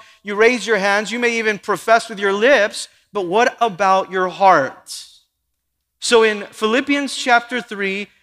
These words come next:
beginning in verse one, we're gonna look at three verses, but let's stand this morning for the reading of God's word. And we'll read this morning from verses one to verse nine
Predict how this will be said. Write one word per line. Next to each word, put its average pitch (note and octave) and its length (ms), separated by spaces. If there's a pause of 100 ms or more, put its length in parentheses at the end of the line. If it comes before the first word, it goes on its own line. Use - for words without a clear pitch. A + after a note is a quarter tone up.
(140)
beginning G#3+ 340
in C4 120
verse B3 340
one, G3 400
we're G3 60
gonna G3 140
look G#3 180
at G3+ 400
three C4 220
verses, G3 640 (280)
but F3+ 80
let's F#3 160
stand A#3 460
this B3+ 220
morning G3 320
for F#3 120
the E3+ 100
reading A3 220
of G#3 120
God's G#3 280
word. F3+ 420 (720)
And F3+ 100
we'll G#3+ 120
read C#4 260
this C4 220
morning A#3 240
from G#3 160
verses F#3+ 320
one A3+ 320
to A3 160
verse G3 360
nine F3+ 600